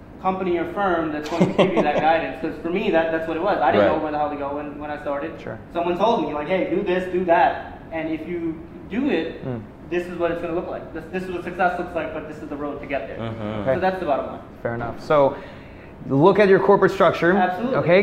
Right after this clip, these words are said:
Speaker 2: get some advice from the people working in the company.
Speaker 1: Absolutely.
Speaker 2: I
Speaker 3: Mm-hmm.
Speaker 2: hope, I hope too that they would provide guidance
Speaker 1: Right.
Speaker 2: and also mentors. That's,
Speaker 1: The,
Speaker 2: that's very
Speaker 1: the
Speaker 2: deep, yeah.
Speaker 1: firm you're with and the management team and their training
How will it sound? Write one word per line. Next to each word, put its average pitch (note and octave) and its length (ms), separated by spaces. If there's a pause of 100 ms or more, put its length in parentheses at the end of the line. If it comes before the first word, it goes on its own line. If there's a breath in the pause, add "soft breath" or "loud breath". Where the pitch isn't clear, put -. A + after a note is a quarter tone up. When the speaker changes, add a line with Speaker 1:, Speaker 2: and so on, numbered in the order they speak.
Speaker 2:
get E3+ 220
some F3+ 200
advice D3+ 500
from F3 160
the D3 80
people D3+ 240
working D3+ 300
in D#3 80
the D3+ 60
company. D3+ 400
Speaker 1:
Absolutely. C#3+ 380
Speaker 2:
I - 20
Speaker 3:
Mm-hmm. A#2 120
Speaker 2:
hope, D#3 300
I B2 160
hope C3+ 240
too C#3+ 180
that A#2 160
they C3+ 80
would C3+ 160
provide C3 300
guidance B2+ 400
Speaker 1:
Right. F3+ 320
Speaker 2:
and B2+ 100
also C#3 240
mentors. B2 680
That's, D3+ 360 (160)
Speaker 1:
The, F3+ 220 (100)
Speaker 2:
that's - 120
very C3 200
Speaker 1:
the F#3+ 100
Speaker 2:
deep, F#3+ 100
yeah. A3 120
Speaker 1:
firm B3+ 200
you're A3 120
with F#3 260 (800)
and D#3+ 300
the E3 60
management F3 520
team E3+ 260
and C#3+ 160
their D3+ 140
training D#3 500